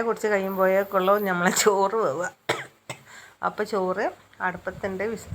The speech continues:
വിസിലടിച്ചാനായിട്ടുണ്ട്. വിസിലടിച്ച മൂന്ന്, നാ-, മൂന്ന് വിസിലടിച്ചാൽ ഞാൻ ചോറെടുത്ത് ഊറ്റി വെച്ചിട്ടേ പോവുള്ളൂ ട്ടോ.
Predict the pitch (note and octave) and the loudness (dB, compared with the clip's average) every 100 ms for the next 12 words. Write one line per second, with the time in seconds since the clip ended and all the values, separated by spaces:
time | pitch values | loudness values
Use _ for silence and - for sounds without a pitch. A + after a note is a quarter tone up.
0 | - G3 G3+ G3+ G3 F#3+ F#3+ G3+ F#3+ F#3+ | -10 -8 -4 -4 -4 -4 -4 -2 -4 -6
1 | F#3+ F#3+ A3 G#3+ G3+ G3+ G3 G3+ G#3 F#3+ | -8 -6 -6 -8 -4 -2 -4 -8 -8 -10
2 | F#3 G#3+ - - _ _ F#3+ F#3 - _ | -12 -14 -18 -20 _ _ -6 -6 -8 _
3 | G3 G3 A3 G#3+ G#3+ G#3 G3+ G3+ G#3 F#3+ | -10 -6 -6 -6 -4 -4 -4 -4 -2 -2
4 | G3 G3+ F#3 F#3 G3 - G3 G3+ - - | -4 -6 -4 -4 -4 -8 -12 -14 -16 -14
5 | F3+ F3+ G3+ F#3+ F#3 F#3 G3 G3 F3+ F3+ | -12 -8 -8 -8 -10 -10 -8 -6 -2 -2
6 | F3 F3 F3 | -2 -4 -4